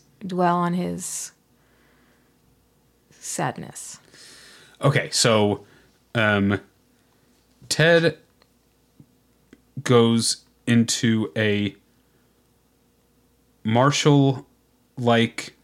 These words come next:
Speaker 2: funk, right? Remember when
Speaker 1: Yeah.
Speaker 2: Lily left Marshall?
Speaker 1: Yeah.
Speaker 2: When we went to Sa-, San Francisco? Ted goes into a Marshall-like funk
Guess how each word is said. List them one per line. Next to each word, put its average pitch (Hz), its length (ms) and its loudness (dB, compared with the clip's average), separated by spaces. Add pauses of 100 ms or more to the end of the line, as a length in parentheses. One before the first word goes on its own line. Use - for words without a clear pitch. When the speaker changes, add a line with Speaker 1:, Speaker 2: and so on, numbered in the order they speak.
(160)
Speaker 2:
funk, - 840 -2 (380)
right? 120 240 2
Remember 123 260 2
when 117 320 4 (540)
Speaker 1:
Yeah. 180 280 -6
Speaker 2:
Lily 123 300 4
left 123 220 2
Marshall? 151 560 2
Speaker 1:
Yeah. 180 160 -10 (120)
Speaker 2:
When 123 180 0
we 123 60 4
went 120 140 2
to 117 100 -6
Sa-, 117 180 -2
San 123 160 -2
Francisco? 135 500 0 (840)
Ted 151 240 0
goes 147 260 6
into 131 340 4
a 117 60 4
Marshall-like 113 960 0 (300)
funk - 720 -2